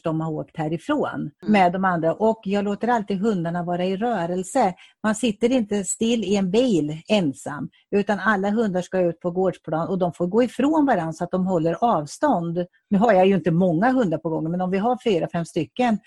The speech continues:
Speaker 1: så får de gå åt olika håll, men att hålla hundarna i rörelse och förbereda dem på att det kommer att smälla. Och när det, jag går ju en bra bit bort också och så skjuter jag.
Speaker 2: Mm.
Speaker 1: Och sen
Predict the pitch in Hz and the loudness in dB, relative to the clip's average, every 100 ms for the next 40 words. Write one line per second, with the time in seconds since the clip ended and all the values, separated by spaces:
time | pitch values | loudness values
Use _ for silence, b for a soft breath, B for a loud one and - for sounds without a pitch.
0 | b b - - 208 220 214 190 185 208 | b b -8 -2 0 2 2 2 2 0
1 | 185 175 180 190 254 196 196 196 208 180 | 0 0 -2 0 0 2 -2 0 0 0
2 | 180 214 165 170 185 202 180 160 160 - | 0 0 0 0 2 2 2 0 -4 -2
3 | 175 b b - 190 220 208 180 185 165 | -2 b b -4 0 2 2 2 0 0
4 | 180 185 160 160 175 175 170 165 160 185 | 0 -2 -4 -4 -4 -4 -2 -2 -4 -2
5 | 175 226 226 165 - 214 - 220 247 254 | 0 0 -2 -4 -2 -2 2 2 4 2
6 | 247 240 190 180 185 180 175 220 220 185 | 2 0 0 2 2 2 2 0 2 -2
7 | - 240 240 196 - 165 170 190 175 147 | 0 -2 0 -4 -2 -4 -4 -2 0 -2
8 | - 139 156 - 202 233 196 196 196 | -6 -10 -10 -6 -2 -2 0 0 0